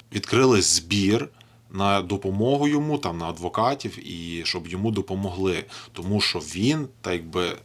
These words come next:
там, ментально неврівноважений і не розуміє, що з ним відбувається. І уявіть собі:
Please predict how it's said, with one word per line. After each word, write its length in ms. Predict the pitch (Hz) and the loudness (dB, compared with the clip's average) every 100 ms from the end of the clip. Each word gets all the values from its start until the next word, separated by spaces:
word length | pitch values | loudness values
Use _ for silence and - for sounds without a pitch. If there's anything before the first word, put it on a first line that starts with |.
| - | -12
там, 200 | - 82 73 | -10 -10 -12
ментально 640 | 90 90 90 104 107 101 92 | -8 -6 0 4 4 4 0
неврівноважений 1080 | 90 82 87 90 82 107 143 135 135 123 104 | -4 -4 -4 -2 2 4 4 2 -2 -4 -4
і 60 | |
не 100 | 90 | -4
розуміє, 400 | 90 87 90 110 | -4 -4 -2 0
що 180 | 104 101 | 0 0
з 60 | 90 | -2
ним 140 | 87 | -6
відбувається. 640 | 82 87 87 92 90 - - - - - | -8 -4 0 0 -2 -8 -12 -16 -16 -12
І 20 | |
уявіть 420 | 87 90 98 131 139 | -4 0 2 2 0
собі: 500 | - 117 120 95 | -2 0 2 2